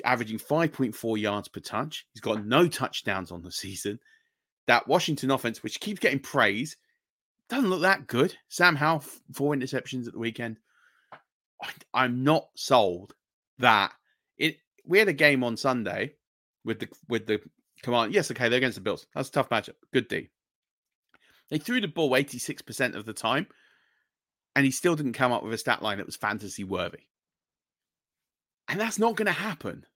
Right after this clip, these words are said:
They're not gonna throw the ball eighty-six percent of the time every week. So if in a game that is eighty-six percent, eighty-six and a half percent of the time they threw the ball, he still can't put up a fantasy relevant stat line. Yes, he's gonna have the odd week,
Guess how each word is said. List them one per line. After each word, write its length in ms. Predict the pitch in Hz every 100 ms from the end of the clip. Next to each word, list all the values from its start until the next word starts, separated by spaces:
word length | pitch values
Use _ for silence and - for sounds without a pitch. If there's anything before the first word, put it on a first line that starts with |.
| _
They're 120 | 156 185
not 100 | 226
gonna 120 | 214
throw 280 | - 196 190
the 80 |
ball 260 | 160 185 156
eighty-six 420 | 160 160 156 175 170
percent 340 | 160 165 147
of 80 | 127
the 80 | 135
time 480 | - 151 98 95 - _ _ _ _
every 360 | 165 139 - 120
week. 340 | 147 - - _ _ _ _ _ _ _ _ _
So 200 | - 185
if 140 | 262
in 120 | 277 226
a 60 |
game 360 | 175 175 104 101
that 140 | 95 -
is 240 | 120 113 -
eighty-six 600 | 160 185 - 165 - 180
percent, 420 | - 151 160 131 123
eighty-six 540 | 156 160 151 147 -
and 100 | 151
a 40 | 143
half 180 | 139 -
percent 400 | 120 131 113 -
of 60 |
the 100 | 113
time 280 | - 131 110
they 100 | 107
threw 260 | - 127 110
the 80 |
ball, 320 | 107 120 98 - _ _
he 140 | 135
still 360 | 143 - 180 190
can't 360 | 185 175 165 135
put 200 | 151 147
up 320 | 135 104 - _ _ _ -
a 80 |
fantasy 580 | 110 - 139 139 135 127
relevant 400 | 117 117 107 104
stat 280 | - 143 -
line. 140 | 101 95 _ _
Yes, 160 | 311 -
he's 80 | 160
gonna 160 | 175
have 160 | 143 123
the 100 | 127
odd 160 | 117
week, 360 | 113 117 - -